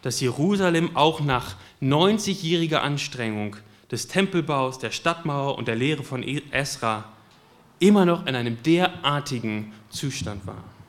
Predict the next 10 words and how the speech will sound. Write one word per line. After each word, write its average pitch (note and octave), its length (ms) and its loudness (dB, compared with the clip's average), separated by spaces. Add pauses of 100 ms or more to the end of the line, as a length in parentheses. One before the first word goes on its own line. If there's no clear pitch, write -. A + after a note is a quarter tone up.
(580)
Die B2+ 100 -4
Stadt - 580 -4
Gottes C3+ 640 0 (240)
lag A#2+ 220 2
in A2+ 160 -6
Trümmern G#2+ 600 -4 (300)
und C3+ 100 -2
das B2+ 160 2
Volk F#3+ 340 2
Gottes D#3 460 2